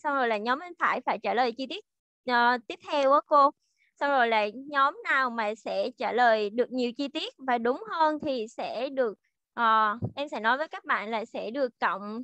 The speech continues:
nửa điểm vào bài tập cuối là bài tập lớn của ngày hôm nay. Ờ, tiếp đến về phần, ờ, em sẽ nói các bạn từ cái, từ các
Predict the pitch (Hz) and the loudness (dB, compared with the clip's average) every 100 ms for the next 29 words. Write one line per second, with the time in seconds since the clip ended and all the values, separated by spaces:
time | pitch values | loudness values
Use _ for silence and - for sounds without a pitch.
0 | - 262 214 233 214 214 294 254 226 214 | -6 -4 -2 -2 -2 -4 0 0 0 -4
1 | 208 - - 269 320 440 262 233 214 226 | -4 -8 -2 -2 0 0 0 2 0 -2
2 | - 240 240 262 381 480 220 220 294 _ | -6 0 4 4 2 -6 -6 -2 -2 _
3 | _ _ 233 233 277 277 277 277 214 220 | _ _ -10 -6 -6 -2 0 0 -2 -8
4 | _ _ _ _ _ _ - _ _ _ | _ _ _ _ _ _ -20 _ _ _
5 | _ _ _ - 240 240 240 240 254 _ | _ _ _ -6 -2 0 0 -2 -6 _
6 | - _ _ 320 349 311 285 320 453 349 | -20 _ _ -14 -10 -2 0 0 -4 0
7 | 240 233 - 240 220 220 233 _ _ _ | 0 0 -2 -2 -2 -8 -12 _ _ _
8 | - 233 226 226 277 320 247 220 311 349 | -4 0 0 0 -6 -8 -4 -4 -4 -8
9 | 240 208 240 233 226 220 302 381 427 _ | -8 -8 -4 -2 -2 -2 -6 -6 -14 _
10 | _ - 233 233 214 208 - _ - 311 | _ -10 -4 -2 -2 -4 -10 _ -8 -6